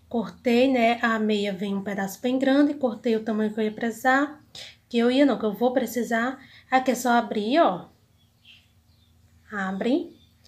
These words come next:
E vamos fazer isso aqui, ó. Puxar. Vamos puxando ela até elas, até enrolar os dois lados, tá?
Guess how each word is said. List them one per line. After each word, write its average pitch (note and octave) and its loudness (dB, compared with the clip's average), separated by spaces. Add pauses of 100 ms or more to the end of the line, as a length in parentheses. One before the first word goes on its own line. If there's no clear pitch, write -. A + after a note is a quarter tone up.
(880)
E B3+ -2
vamos B3+ -2
fazer B3 -2
isso A#3+ -4
aqui, C#4+ 0
ó. F3 -8 (920)
Puxar. B3 -6 (840)
Vamos G#3+ -6
puxando A#3 -2
ela G3 0
até G#3 -4
elas, A3+ -2 (440)
até A3 4
enrolar A#3+ 2
os G#3+ -4
dois A#3 -2
lados, F#3 -6 (880)
tá? G#3 -8